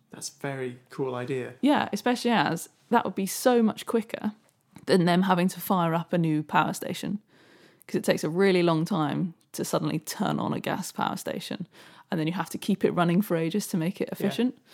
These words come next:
Speaker 2: So this would be a much better way of then being less reliant on kind of coal power.
Speaker 1: That's very cool.
Speaker 2: It's quite cool. I don't think the technology is hundred percent there yet, but I just
Speaker 1: No,
Speaker 2: think
Speaker 1: but,
Speaker 2: that
Speaker 1: but
Speaker 2: would be
Speaker 1: I,
Speaker 2: a
Speaker 1: I can
Speaker 2: really interesting way of, of handling that.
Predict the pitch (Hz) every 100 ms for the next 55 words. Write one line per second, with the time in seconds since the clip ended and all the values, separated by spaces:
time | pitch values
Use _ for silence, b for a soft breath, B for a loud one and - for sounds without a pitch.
0 | B B B 185 175 233 190 170 160 175
1 | - - 160 165 160 151 - 151 156 156
2 | 156 156 165 - 160 156 151 147 147 -
3 | 165 151 151 156 - _ _ - - -
4 | - 175 156 185 156 - - - - 123
5 | 120 120 120 110 - - 226 277 - 240
6 | 160 B B 202 240 254 208 208 233 196
7 | 190 180 - 208 185 202 170 _ - -
8 | 175 165 170 - - - 175 - - 156
9 | 170 185 - 135 165 - 147 160 143 165
10 | 190 175 160 156 175 170 - 160 156 156
11 | - - 175 170 151 - -